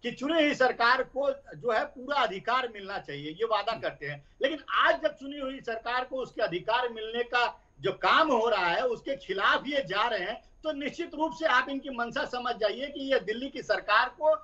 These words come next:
Speaker 1: अ, के ऊपर शक कर रहे हैं और पूरा का पूरा control अपने तहत चाह रहे हैं।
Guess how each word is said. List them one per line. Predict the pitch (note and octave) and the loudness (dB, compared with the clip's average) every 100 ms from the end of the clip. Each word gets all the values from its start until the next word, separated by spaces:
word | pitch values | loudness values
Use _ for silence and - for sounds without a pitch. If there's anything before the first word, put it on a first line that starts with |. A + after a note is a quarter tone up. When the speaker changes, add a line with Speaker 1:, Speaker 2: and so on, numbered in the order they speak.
| - _ A#3 | -6 _ 0
Speaker 1:
अ, | A3 A3+ G#3+ | 2 2 0
के | A#3+ | 0
ऊपर | C4 C4+ C#4 | 0 0 -6
शक | A#3 - B3+ | -6 -8 -8
कर | - D4 | -4 -4
रहे | C#4+ C#4+ D#4+ | -4 -2 0
हैं | E4+ | 0
और | C#4 C#4 | -2 -6
पूरा | - C#4 D#4+ | -6 -2 0
का | D#4 C4+ | 0 -2
पूरा | - B3 C#4 | -6 -4 -4
control | B3+ A3 A3+ A#3+ | -4 -6 -2 0
अपने | G#3 F#3 A3+ A3 | 0 -2 -8 -10
तहत | - D#3+ G#3 | -6 -6 -2
चाह | - C#3+ | 0 0
रहे | C#3 | -2
हैं। | C#3 | -6